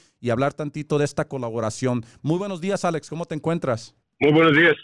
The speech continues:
Speaker 1: Pues mira, Alex, eh, eh, estaba comentando de que, pues, ah, eh, tú eres un líder muy importante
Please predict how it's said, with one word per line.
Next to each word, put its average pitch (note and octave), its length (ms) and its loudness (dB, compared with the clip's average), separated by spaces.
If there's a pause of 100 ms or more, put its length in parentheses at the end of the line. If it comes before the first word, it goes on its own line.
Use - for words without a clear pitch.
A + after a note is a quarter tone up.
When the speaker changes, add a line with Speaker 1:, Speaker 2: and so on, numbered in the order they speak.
(340)
Speaker 1:
Pues C#3+ 140 0
mira, G3 220 0
Alex, G#3 280 -8
eh, D#3 440 -4
eh, D3 320 0
estaba F3 340 -4
comentando F#3 560 -6
de C#3+ 120 -8
que, C3 240 -2
pues, B2 420 -4
ah, A#2 380 -2
eh, A2+ 320 -4
tú C#3+ 120 -2
eres D#3+ 180 -2
un E3 100 0
líder D3 440 0
muy C#3 260 0
importante C#3+ 840 -4